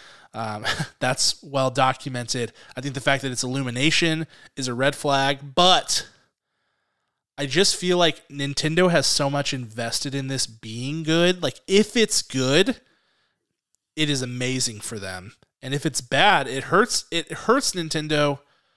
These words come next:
marginally. It doesn't hurt them that bad, but I think there's so much reward to it being a massive hit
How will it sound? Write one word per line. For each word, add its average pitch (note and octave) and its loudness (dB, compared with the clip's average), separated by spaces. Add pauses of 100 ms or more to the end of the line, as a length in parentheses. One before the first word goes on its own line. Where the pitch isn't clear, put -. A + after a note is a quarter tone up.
(500)
marginally. C3+ 4 (320)
It D#3 -6
doesn't F3+ 0
hurt E3 0
them C3+ -4
that C#3 2
bad, A2+ -4
but B2 -4
I C#3+ 2
think E3 -4
there's C3+ -2
so D#3 2
much D#3 0
reward B2 -2
to C3+ -2
it A#2 -6
being B2 -6
a A2+ -8
massive A2 -6
hit B2+ -6